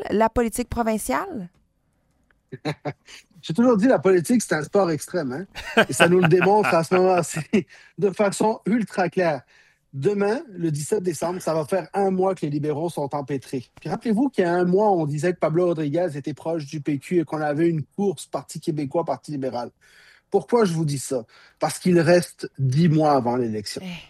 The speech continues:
Speaker 2: Et dans une année préélectorale, avec des élections à date fixe, même s'il y a des rumeurs comme quoi François Legault pourrait devancer, très honnêtement, je serais extrêmement surpris qu'il devance. Extrêmement surpris.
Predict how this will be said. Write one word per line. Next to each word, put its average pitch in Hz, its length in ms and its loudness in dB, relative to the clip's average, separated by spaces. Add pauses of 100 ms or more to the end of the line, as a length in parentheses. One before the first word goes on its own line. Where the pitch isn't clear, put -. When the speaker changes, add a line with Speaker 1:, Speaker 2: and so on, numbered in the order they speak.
(520)
Speaker 2:
Et 135 40 2
dans 185 180 6
une 175 180 6
année 185 200 8
préélectorale, 165 640 4
avec 147 220 2
des 147 200 0
élections 165 380 0
à 170 80 0
date 147 200 -2
fixe, 117 260 -8
même 175 120 -4
s'il 175 120 -2
y - 0 -
a 165 40 2
des 160 120 2
rumeurs 160 400 0
comme 143 160 -4
quoi 156 140 -4
François 147 340 -4
Legault 147 240 -2
pourrait 147 240 -4
devancer, 139 480 -2
très 165 260 -4
honnêtement, 160 460 -4
je 147 100 -8
serais 156 220 -6
extrêmement 151 400 -4
surpris 160 400 -6
qu'il 143 160 -8
devance. 131 480 -6 (360)
Extrêmement 151 520 0
surpris. 147 440 -4